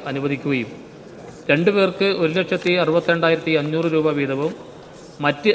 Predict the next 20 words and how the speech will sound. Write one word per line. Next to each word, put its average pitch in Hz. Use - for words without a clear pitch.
അഞ്ച് 160
പേർക്ക് 175
ഒരു 151
ലക്ഷത്തി 170
എഴുപത്തിരണ്ടായിരത്തി 160
അഞ്ഞൂറ് 156
രൂപ 151
വീതവും 147
ആകെ 165
പതിനൊന്ന് 190
ലക്ഷത്തി 190
എൺപത്തേഴായിരത്തി 175
അഞ്ഞൂറ് 170
രൂപ 156
ലൈഫ് 156
പദ്ധതി 156
പ്രകാരവും 147
അനുവദിച്ചിട്ടുണ്ട്, 131
സർ. 120
പ്രസ്തുത 151